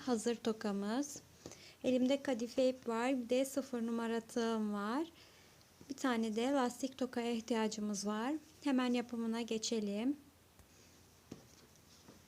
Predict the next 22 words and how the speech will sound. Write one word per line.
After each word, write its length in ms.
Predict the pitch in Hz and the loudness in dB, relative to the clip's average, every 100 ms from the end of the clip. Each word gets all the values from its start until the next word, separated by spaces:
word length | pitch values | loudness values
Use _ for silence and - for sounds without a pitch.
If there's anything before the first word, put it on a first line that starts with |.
| - | -6
Başlayalım 600 | 240 226 - 247 240 226 | -4 -2 -2 -2 -2 -2
yapmaya. 720 | 208 196 208 208 208 220 285 381 - - | -4 -4 -6 -4 -4 -4 -4 -6 -14 -6
Bir 180 | 254 262 | -4 -2
tane 320 | 254 226 247 | -4 -2 -2
zincir 360 | 240 240 226 226 | -2 -4 -4 -4
çekerek 640 | - 220 220 208 240 247 | -4 -4 -4 -4 -4 -4
başlıyoruz. 680 | 226 226 - 226 220 233 254 | -4 -4 -4 -4 -2 -4 -6
İpimizi 540 | 254 262 240 226 240 233 | -6 -4 -2 -2 -2 -4
biraz 420 | 226 226 269 - - - - - - - - | -4 -2 -4 -6 -16 -20 -20 -20 -20 -14 -2
boşluk 440 | 247 - 262 240 | -2 0 -4 -6
bırakarak 580 | 240 233 240 240 226 220 | -4 -4 -2 -4 -4 -2
başlayalım. 720 | 220 220 - 214 208 214 247 | -2 -2 -4 -4 -4 -4 -4
Kadife 380 | 254 214 220 247 | -2 -4 -2 -4
ip 120 | 233 | -4
olduğu 400 | 240 233 226 247 | -4 -2 -2 -2
için 640 | 262 226 - 220 220 262 320 - - - - - - - | -2 -4 -6 -2 -2 -2 -4 -12 -20 -20 -20 -20 -18 -8
şöyle 260 | 240 233 | -6 -2
bir 100 | 254 | -4
zincir 460 | 233 247 233 220 226 | -4 -4 -4 -4 -4
çektim. 600 | 247 226 - 226 226 247 | -6 -6 -8 -4 -4 -4
Tokamı 640 | 240 226 247 226 226 220 | -6 -8 -4 -4 -2 -2
aldım. 480 | 214 196 220 226 302 | -4 -2 -2 -2 -4